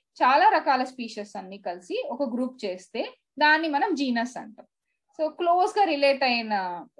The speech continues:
ఫీచర్స్ ఉంటాయి, పొటాటో, టమాటో, బ్రింజాల్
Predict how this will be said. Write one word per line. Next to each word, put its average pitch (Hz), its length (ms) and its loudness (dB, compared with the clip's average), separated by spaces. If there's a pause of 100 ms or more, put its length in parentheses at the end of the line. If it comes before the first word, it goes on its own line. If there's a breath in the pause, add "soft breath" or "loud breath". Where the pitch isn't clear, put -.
ఫీచర్స్ 254 520 -4
ఉంటాయి, 170 320 -16 (300)
పొటాటో, 247 760 2 (160)
టమాటో, 240 680 0
బ్రింజాల్ 226 680 0